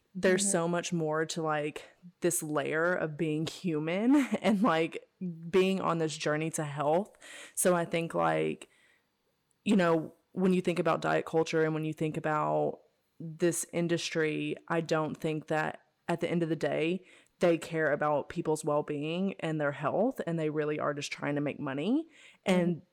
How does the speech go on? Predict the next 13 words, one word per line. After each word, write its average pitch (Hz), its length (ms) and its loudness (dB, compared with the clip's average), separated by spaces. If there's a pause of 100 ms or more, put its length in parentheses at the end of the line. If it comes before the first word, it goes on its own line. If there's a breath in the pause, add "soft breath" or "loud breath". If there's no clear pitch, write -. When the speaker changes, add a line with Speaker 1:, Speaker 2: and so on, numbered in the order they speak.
(120)
Speaker 1:
that 165 340 2
is 160 140 2
really 156 280 0
frustrating 143 640 -4
to 175 120 -4
me 147 220 -4
because, 147 720 -6 (800)
you 185 140 2
know, 180 120 6
we 175 140 6
all 165 180 2
got 156 220 0
into 156 680 -2